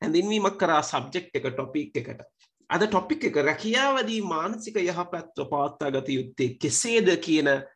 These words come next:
අ, මාතෘකාව යටතේ යට-, මේ තමයි මේ සංවාදයේ අපි යෙදෙන්න යන්නේ. එයට, ඒ, ඒ සඳහා මම විශේෂ පුද්ගලයෙක්ව ආරාධනා කරලා තියෙනවා. අම්,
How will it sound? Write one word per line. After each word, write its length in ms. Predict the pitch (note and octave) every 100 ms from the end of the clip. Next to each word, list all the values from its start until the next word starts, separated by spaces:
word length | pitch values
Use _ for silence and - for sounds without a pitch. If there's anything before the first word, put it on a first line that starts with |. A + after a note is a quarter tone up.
| _ _ _
අ, 200 | A#2+ A#2+
මාතෘකාව 580 | B2+ B2 C#3+ F#3 F#3 E3
යටතේ 320 | D3+ D3 C#3+
යට-, 320 | B2+ - -
මේ 80 | C#3
තමයි 200 | C3 C#3
මේ 280 | C#3 C3+ D3+ - -
සංවාදයේ 600 | - C#3+ F#3+ F3 C#3 B2+
අපි 260 | A#2+ D#3+
යෙදෙන්න 300 | D3+ A#2 A#2
යන්නේ. 340 | D3 A2 G#2 - _ _ _ _ - -
එයට, 260 | - G#3+ A3 G#3+
ඒ, 140 | E3+ - F#3
ඒ 120 | G#3
සඳහා 300 | G#3+ G3 G3+
මම 240 | F#3+ F#3
විශේෂ 360 | D3 D#3+ E3 G3+ F#3 - _ _ -
පුද්ගලයෙක්ව 600 | C3+ C#3 E3 F3 E3+ E3+
ආරාධනා 720 | D#3 C#3 B2+ B2+ C#3 D3 C#3+
කරලා 240 | - B2+
තියෙනවා. 400 | A#2 B2 - E3 - _ _ _ _ _ _ -
අම්, 400 | B2+ B2 B2 -